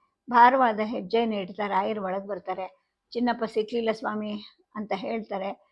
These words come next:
ಅಷ್ಟರಲ್ಲಿ ಸುದರ್ಶನಂ ಅವರೇನೆ ಚಿನ್ನಪ್ಪ ಬಂದು ಹೋದ ಸಂಗತಿ, ವೈದೇಹಮ್ಮನವರಿಗೆ ಪ್ರಜ್ಞೆ ಬಂದಿದ್ದು, ಅಲಮೇಲುಗೆ ಸುಖ ಪ್ರಸವ ಆಗಿದ್ದು,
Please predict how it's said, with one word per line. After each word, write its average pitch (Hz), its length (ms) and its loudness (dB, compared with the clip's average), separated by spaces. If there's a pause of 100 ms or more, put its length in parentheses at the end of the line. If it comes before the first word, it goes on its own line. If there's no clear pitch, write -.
(240)
ಅಷ್ಟರಲ್ಲಿ 262 380 2
ಸುದರ್ಶನಂ 247 580 -2
ಅವರೇನೆ 202 340 -6
ಚಿನ್ನಪ್ಪ 240 400 -4
ಬಂದು 220 340 0
ಹೋದ 214 200 -2
ಸಂಗತಿ, 208 600 -6 (400)
ವೈದೇಹಮ್ಮನವರಿಗೆ 208 800 2
ಪ್ರಜ್ಞೆ 196 360 -2
ಬಂದಿದ್ದು, 196 680 -4 (260)
ಅಲಮೇಲುಗೆ 233 760 2
ಸುಖ 226 180 -6
ಪ್ರಸವ 208 400 -6
ಆಗಿದ್ದು, 202 640 -6